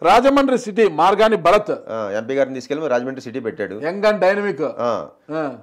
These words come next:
Speaker 2: ఏ-, ఎడ్జ్లో బయటపడతాడు. మూడు వేలు,
Speaker 1: సినీ
Speaker 2: రెండు వేలు.
Speaker 1: గ్లామర్.
Speaker 2: ఆ, ఏదో ఒకటి.
Speaker 1: ఆ.
Speaker 2: అదండి.
Speaker 1: ఓకే. ప్రత్తిపాడు.
Speaker 2: ఉమ్.
Speaker 1: అదే కాకినాడ దగ్గర.
Speaker 2: ఉమ్.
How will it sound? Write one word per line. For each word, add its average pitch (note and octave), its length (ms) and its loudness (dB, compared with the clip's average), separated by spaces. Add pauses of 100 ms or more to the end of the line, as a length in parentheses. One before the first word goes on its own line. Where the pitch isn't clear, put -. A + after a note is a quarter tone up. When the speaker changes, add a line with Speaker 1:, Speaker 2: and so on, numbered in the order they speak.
Speaker 2:
ఏ-, C#3 440 -10
ఎడ్జ్లో D#3 220 -8
బయటపడతాడు. C#3 500 -4
మూడు B2+ 220 -8
వేలు, A#2+ 120 -2
Speaker 1:
సినీ A#2+ 60 -4
Speaker 2:
రెండు F3 140 -2
వేలు. G3 120 0
Speaker 1:
గ్లామర్. F#3 300 2 (200)
Speaker 2:
ఆ, G#2+ 260 -6 (100)
ఏదో G#2+ 140 -6
ఒకటి. C3+ 120 -4
Speaker 1:
ఆ. B2+ 140 -8 (320)
Speaker 2:
అదండి. F2+ 340 -10 (1080)
Speaker 1:
ఓకే. C3 420 -8 (240)
ప్రత్తిపాడు. F#3+ 540 2
Speaker 2:
ఉమ్. G2+ 480 -6 (680)
Speaker 1:
అదే D#3 120 -2
కాకినాడ D#3+ 400 0
దగ్గర. C3+ 220 0
Speaker 2:
ఉమ్. G#2 420 -12